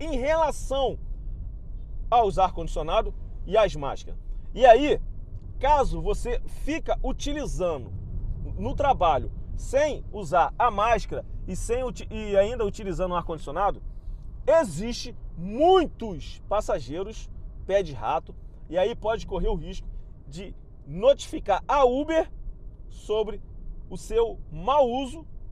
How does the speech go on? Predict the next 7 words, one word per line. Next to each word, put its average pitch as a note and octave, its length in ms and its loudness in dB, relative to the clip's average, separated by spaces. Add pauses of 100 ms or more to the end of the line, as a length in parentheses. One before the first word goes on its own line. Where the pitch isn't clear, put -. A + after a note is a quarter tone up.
(140)
do F3 120 -8
trabalho, G3 560 4 (380)
que G3+ 100 2
é F#3+ 120 10
estar F3+ 380 2
utilizando D#3+ 680 -6 (720)
ar-condicionado G#3+ 640 2